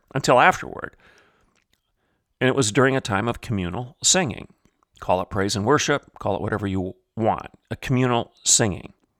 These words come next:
where thousands of Southern Baptists came together to sing to their God. And the song they chose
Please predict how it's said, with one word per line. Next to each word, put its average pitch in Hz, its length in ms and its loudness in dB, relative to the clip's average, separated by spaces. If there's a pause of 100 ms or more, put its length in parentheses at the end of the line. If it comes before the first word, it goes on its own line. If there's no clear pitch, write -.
(380)
where 120 180 4
thousands 170 720 6
of 110 100 0
Southern 123 340 2
Baptists - 680 -4 (120)
came 117 200 -2
together 87 420 -8 (680)
to 135 100 -2
sing 135 400 0 (960)
to 139 100 2
their 135 160 4
God. 117 500 2 (2000)
And 107 320 0 (240)
the 120 160 0
song 123 560 0
they 113 160 -2
chose - 640 -6